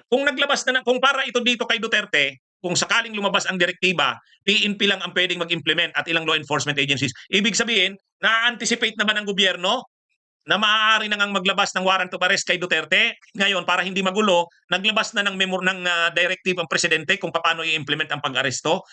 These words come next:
Ibig sabihin, walang ibang gagalaw. Ah, naglabas ng directive, ng direktiba ang presidente na tanging P N P, ah, at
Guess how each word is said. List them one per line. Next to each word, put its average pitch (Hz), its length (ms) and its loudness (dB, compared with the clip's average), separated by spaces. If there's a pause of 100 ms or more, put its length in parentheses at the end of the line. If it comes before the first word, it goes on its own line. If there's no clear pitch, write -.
(200)
Ibig 156 200 0
sabihin, 165 320 2
walang 165 240 0
ibang 160 240 -2
gagalaw. 147 440 0 (600)
Ah, 135 240 0 (360)
naglabas 143 680 0
ng 185 160 -4
directive, 175 600 -2
ng 143 280 -2
direktiba 240 480 0
ang 233 80 -2
presidente 180 720 0 (160)
na 120 160 0
tanging 254 400 0
P 220 200 2
N 196 120 2
P, 185 360 2 (600)
ah, 160 280 2 (260)
at 170 100 -4